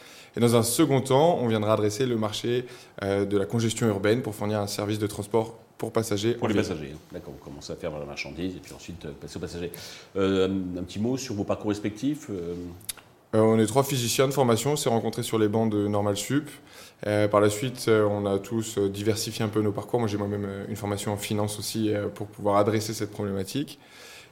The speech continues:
Speaker 1: Et on était, euh, passionnés de drones, euh, tous, euh, dès le départ. C'est ce qui nous a réunis, et ça avec, euh, une certaine fibre entrepreneuriale. Et donc, euh, petit à petit, on est venu, euh, monter cette société avec, euh, un peu ce rêve de voler au quotidien.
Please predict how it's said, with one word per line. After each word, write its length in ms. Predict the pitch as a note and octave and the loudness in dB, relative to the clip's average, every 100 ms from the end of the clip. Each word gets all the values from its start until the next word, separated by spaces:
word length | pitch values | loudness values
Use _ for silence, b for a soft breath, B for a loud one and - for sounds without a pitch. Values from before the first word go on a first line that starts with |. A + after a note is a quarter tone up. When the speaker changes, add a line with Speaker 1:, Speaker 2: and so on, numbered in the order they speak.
| - | 6
Speaker 1:
Et 180 | A2+ B2 | 8 8
on 100 | A#2+ | 6
était, 360 | A#2 B2+ C3+ | 6 6 8
euh, 160 | B2 A2 | 8 6
passionnés 440 | - A#2+ A2+ B2 | 4 0 2 2
de 120 | A#2+ | 4
drones, 320 | A2+ G#2+ B2 - | 4 4 4 2
euh, 140 | G#2+ | -2
tous, 320 | G#2 B2 A#2 | 0 -4 -2
euh, 40 | G#2+ | 2
dès 100 | G#2 | 2
le 40 | |
départ. 260 | G#2 G#2 B2+ | 4 2 2
C'est 180 | - - | -2 -8
ce 20 | |
qui 120 | - | -2
nous 220 | A2 G#2+ | 0 4
a 80 | A2+ | 4
réunis, 520 | G2 A2 G#2+ A2+ C#3 | 6 4 4 2 0
et 20 | |
ça 160 | C3 A2 | -2 -2
avec, 260 | G2+ G2+ G2+ | -2 -2 -2
euh, 300 | G2 G2 G2 | -2 -2 -4
une 100 | G2+ | -8
certaine 340 | F#2+ - - A2 | -8 -10 -6 -4
fibre 220 | B2+ G#2+ | -2 0
entrepreneuriale. 760 | G#2 - - G#2+ G2+ A2 C#3+ - B B B B B - | -2 -4 -2 2 6 6 4 -2 B B B B B -4
Et 80 | |
donc, 240 | G2+ A2+ A2+ | 0 0 2
euh, 220 | G2+ G2+ | 2 2
petit 320 | G2+ G#2 - | 0 -6 -4
à 20 | |
petit, 180 | G2 - | -6 -2
on 80 | A2+ | -2
est 60 | G#2 | -2
venu, 220 | G2+ A2 | -2 0
euh, 280 | G#2 G2+ G2 G2+ | 0 -2 -6 -6
monter 240 | G#2 G2+ | -4 -4
cette 180 | G#2+ G#2+ | -4 -4
société 500 | - - F#2+ - A2+ | -4 -6 -6 -2 0
avec, 240 | G#2 G2 | 0 -2
euh, 100 | G#2 | -4
un 20 | G2+ | -6
peu 100 | G#2 | -6
ce 140 | - | -2
rêve 220 | G2+ G#2+ | 2 2
de 100 | G2+ | 2
voler 280 | F#2+ G2+ G2+ | 0 2 4
au 80 | G2+ | 2
quotidien. 360 | G#2 - - | 0 -8 -12